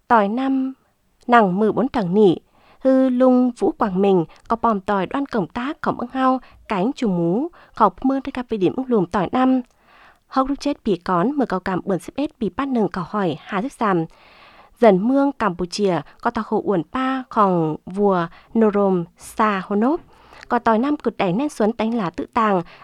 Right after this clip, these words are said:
Anodin bản mương nỉ, cực đẩy khủ tự tàng,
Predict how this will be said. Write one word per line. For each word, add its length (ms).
Anodin 460
bản 220
mương 220
nỉ, 180
cực 200
đẩy 300
khủ 180
tự 160
tàng, 340